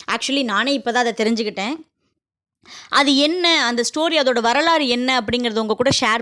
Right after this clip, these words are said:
பண்ணிக்கலாம்னு நினைச்சேன். அதுக்காக தான் இந்த வீடியோ. So, வீடியோவை வந்துட்டு மறக்காம ஃபுல்லா பாருங்க. பொதுவா நம்ம வந்துட்டு சினிமாலலாம் பார்த்தோம்னா, ஆகஸ்ட் ஃபிஃப்டீன் நைட் வந்துட்டு நம்ம வந்துட்டு பெரிய போராட்டம் பண்ணி, அந்த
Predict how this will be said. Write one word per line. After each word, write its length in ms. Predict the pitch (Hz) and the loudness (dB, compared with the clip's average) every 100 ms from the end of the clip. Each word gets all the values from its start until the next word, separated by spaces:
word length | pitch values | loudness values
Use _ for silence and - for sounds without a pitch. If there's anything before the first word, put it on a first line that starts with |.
| 240 | -2
பண்ணிக்கலாம்னு 500 | 226 208 233 220 196 | -4 -2 -2 -2 -4
நினைச்சேன். 260 | 202 240 | -2 0
அதுக்காக 300 | 208 208 220 | 0 0 0
தான் 40 | 220 | 0
இந்த 200 | 233 196 | -2 -4
வீடியோ. 540 | 196 185 190 233 403 - _ _ - _ _ _ | -6 -4 -2 -2 -6 -14 _ _ -20 _ _ _
So, 260 | - 320 | 0 0
வீடியோவை 500 | 277 302 302 285 247 | 2 2 4 4 2
வந்துட்டு 220 | 233 240 277 | -2 0 0
மறக்காம 360 | 226 254 247 269 | 0 0 0 0
ஃபுல்லா 220 | 254 247 247 | 0 0 0
பாருங்க. 580 | 220 202 196 202 277 508 359 _ _ _ _ _ _ _ _ _ _ _ - | 0 -2 -2 -2 -4 -6 -20 _ _ _ _ _ _ _ _ _ _ _ -2
பொதுவா 240 | 349 415 440 | 0 4 4
நம்ம 280 | 381 320 311 | 4 4 4
வந்துட்டு 180 | 294 381 | 2 0
சினிமாலலாம் 560 | 349 349 359 320 330 339 | 2 2 4 4 2 2
பார்த்தோம்னா, 600 | 285 254 285 294 269 311 | 0 2 2 4 4 2
ஆகஸ்ட் 500 | 247 285 294 320 277 | 4 2 2 -2 -2
ஃபிஃப்டீன் 280 | 277 - 285 | -2 0 0
நைட் 340 | 262 247 262 | 2 0 0
வந்துட்டு 300 | 269 247 240 | 0 0 0
நம்ம 300 | 269 247 226 | 0 0 0
வந்துட்டு 180 | 226 233 | 0 -4
பெரிய 420 | 226 254 240 277 | 0 0 2 0
போராட்டம் 600 | 277 254 262 262 254 240 | 2 2 2 2 0 -2
பண்ணி, 300 | 240 233 247 | -2 0 0
அந்த 180 | 240 220 | 0 -2